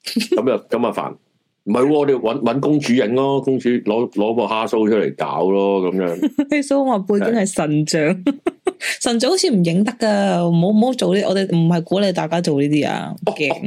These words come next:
Speaker 1: 影，影得啊，即係背面咯，背面咯。
Speaker 2: <laughs> 神像嘅背面。<laughs>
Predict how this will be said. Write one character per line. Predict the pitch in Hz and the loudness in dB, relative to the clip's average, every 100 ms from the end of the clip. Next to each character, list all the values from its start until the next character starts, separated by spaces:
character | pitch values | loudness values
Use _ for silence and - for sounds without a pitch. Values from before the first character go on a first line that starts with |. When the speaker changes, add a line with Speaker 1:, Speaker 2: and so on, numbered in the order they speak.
| - | -4
Speaker 1:
影， | - 135 - | -2 -2 -2
影 | 110 | -2
得 | 143 | -2
啊， | 143 - _ - - | -4 -6 _ -20 -6
即 | 214 | -6
係 | - - 123 117 | -6 -6 0 2
背 | |
面 | 113 101 | 2 2
咯， | 120 120 | 0 -2
背 | 117 | 0
面 | 104 98 | 2 0
咯。 | 110 - - | -2 -6 -16
Speaker 2:
<laughs> | _ _ - | _ _ -4
神 | 277 240 - 240 | -2 -2 -2 -2
像 | - 220 | 0 0
嘅 | 214 208 233 | 0 -2 -2
背 | 233 | 0
面。 | 208 370 - - | 0 -2 -4 -4
<laughs> | - | -2